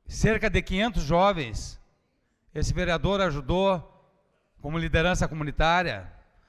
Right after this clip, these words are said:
a levar pra região leste também a T V Ovo, lá no Centro Comunitário da Coab Fernando Ferrari e na Associação Renascer. Muitos daqueles jovens, ve-,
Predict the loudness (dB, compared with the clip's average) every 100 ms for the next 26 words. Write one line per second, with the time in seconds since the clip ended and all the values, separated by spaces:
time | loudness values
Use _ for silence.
0 | -10 -4 -2 0 2 2 2 0 0 0
1 | -2 -2 0 0 -2 -4 -4 -6 -4 -4
2 | -2 -2 -2 -4 -8 -12 _ _ _ _
3 | _ 0 2 4 2 -4 -2 -2 -2 -2
4 | 0 0 -2 -6 -14 _ _ -6 -4 0
5 | 2 2 2 -2 -2 -4 -6 -4 -2 -2
6 | -2 -8 -18 _ _ -6 0 0 0 -2
7 | -4 -4 -4 -4 -4 -4 -4 -6 -8 -16
8 | _ _ -4 0 0 0 0 0 -2 0
9 | 4 4 2 -4